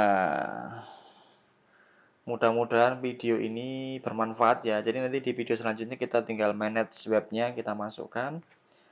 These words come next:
database-nya kita masukkan, kita tanam di server. Beg-, terus bagaimana, eh, untuk mengaksesnya ya, mengaksesnya dari klien. Oke, berhasil ya.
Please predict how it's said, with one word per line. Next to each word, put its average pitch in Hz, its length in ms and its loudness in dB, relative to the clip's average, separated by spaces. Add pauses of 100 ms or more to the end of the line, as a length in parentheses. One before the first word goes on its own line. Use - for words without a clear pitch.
(160)
database-nya 110 480 -2
kita 101 240 -2
masukkan, 120 720 -8
kita 104 320 -4
tanam 104 240 -2
di 107 160 -8
server. 107 640 -4
Beg-, 104 240 -10 (160)
terus 135 160 -4
bagaimana, 113 640 -6 (880)
eh, 104 160 2
untuk 113 240 0
mengaksesnya 123 720 -2
ya, 107 120 -2 (120)
mengaksesnya 113 400 -8
dari 104 160 -6
klien. - 360 -8 (2000)
Oke, 151 80 -4
berhasil 127 480 2
ya. 123 160 -4